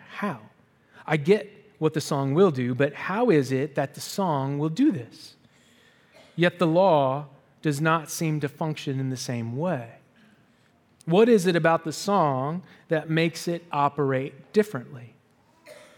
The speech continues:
The song communicates in a way that narrative or, or legal code simply cannot. And this is what art does. Art, poetry, music, painting, it ignites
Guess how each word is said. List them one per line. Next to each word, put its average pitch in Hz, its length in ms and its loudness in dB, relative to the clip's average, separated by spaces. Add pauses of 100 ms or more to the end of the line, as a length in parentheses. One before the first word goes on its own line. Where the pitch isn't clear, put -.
(1000)
The 160 80 0
song 139 800 -2 (360)
communicates 175 680 -2
in 147 120 -4
a 151 60 0
way 135 340 2
that 139 200 -4 (240)
narrative 139 760 2
or, 131 140 -4
or 135 180 -6
legal 147 380 2
code 143 560 -2
simply 151 420 -4
cannot. 123 480 -8 (1120)
And 180 220 2
this 208 240 -2
is 170 160 -6
what 139 280 -6 (100)
art 160 280 -10
does. 113 520 -14 (340)
Art, 202 380 0 (260)
poetry, 127 680 -4
music, 156 680 -2
painting, 175 540 -4 (240)
it 165 160 0
ignites 165 720 -4